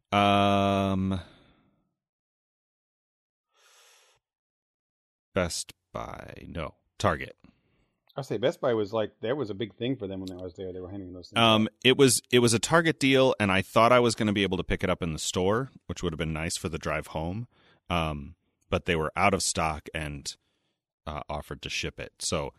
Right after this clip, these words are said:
Speaker 1: it's still somewhere in transit. But it was the, the, they're not called series, but the iPad Mini four, or fourth generation. Uh, the one I have is a second generation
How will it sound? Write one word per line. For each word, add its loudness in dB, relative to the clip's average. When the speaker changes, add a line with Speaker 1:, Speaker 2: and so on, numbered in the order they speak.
Speaker 1:
it's -10
still -6
somewhere -8
in -8
transit. -8
But 0
it 0
was 0
the, -2
the, -8
they're -8
not -10
called -8
series, -8
but -14
the -6
iPad 2
Mini 2
four, -2
or -8
fourth -2
generation. -6
Uh, -2
the -2
one 6
I 6
have -2
is -2
a -8
second 2
generation -6